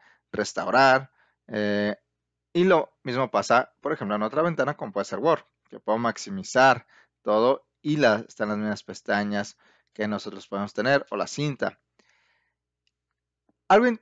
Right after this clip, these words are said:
importante que podemos hacer en el explorador de archivos si tenemos muchas ventanas es que yo puedo dar un clic sostenido,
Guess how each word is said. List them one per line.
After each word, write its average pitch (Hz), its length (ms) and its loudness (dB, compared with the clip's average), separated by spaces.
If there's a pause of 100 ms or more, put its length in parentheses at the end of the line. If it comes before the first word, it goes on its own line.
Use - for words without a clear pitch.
(160)
importante 160 640 2
que - 80 -8
podemos 165 260 2
hacer 165 240 2
en 123 200 -2
el 117 100 0
explorador 147 460 6
de 156 80 6
archivos 147 300 2
si - 80 -14
tenemos 135 240 2
muchas 147 300 -4
ventanas 117 720 2 (120)
es 135 160 -4
que 156 180 2
yo 147 240 2
puedo 147 420 2
dar 131 200 4
un 143 100 -2
clic 156 240 -4
sostenido, 139 720 0